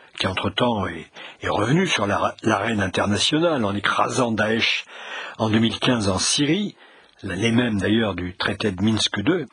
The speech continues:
lorsque Biden, l'ancien vice-président d'Obama,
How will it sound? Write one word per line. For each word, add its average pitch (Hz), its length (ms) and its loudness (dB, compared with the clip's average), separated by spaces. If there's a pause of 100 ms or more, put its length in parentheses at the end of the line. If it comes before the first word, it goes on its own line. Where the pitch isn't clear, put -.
(580)
lorsque 233 420 2
Biden, 165 800 0 (460)
l'ancien 180 640 2
vice-président 120 1300 0
d'Obama, 113 640 0